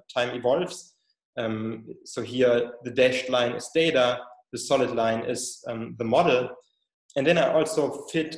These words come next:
coefficients from event study regressions. So basically the bottom left graph here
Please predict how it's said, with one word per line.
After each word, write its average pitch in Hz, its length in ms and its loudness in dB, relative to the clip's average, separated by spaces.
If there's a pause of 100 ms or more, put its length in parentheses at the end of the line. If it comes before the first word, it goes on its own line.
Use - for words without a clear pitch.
coefficients 147 480 -4
from 135 280 -4
event 131 300 2
study 113 280 -4
regressions. 120 680 -4 (140)
So - 180 -12
basically 120 420 -2
the 113 320 4 (420)
bottom 143 360 0
left 120 300 -2
graph 113 360 0
here 139 360 -2